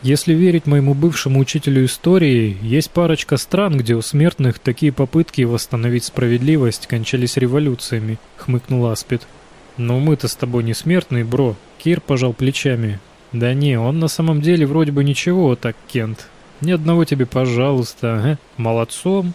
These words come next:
Тео такие нравятся. Сработаются как-нибудь».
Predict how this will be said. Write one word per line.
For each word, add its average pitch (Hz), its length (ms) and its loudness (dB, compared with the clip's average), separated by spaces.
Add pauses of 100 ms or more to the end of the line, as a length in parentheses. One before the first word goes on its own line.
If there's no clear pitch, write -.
(180)
Тео 180 180 2
такие 151 320 -2
нравятся. 139 600 0 (200)
Сработаются 180 720 -2
как-нибудь». 120 600 -2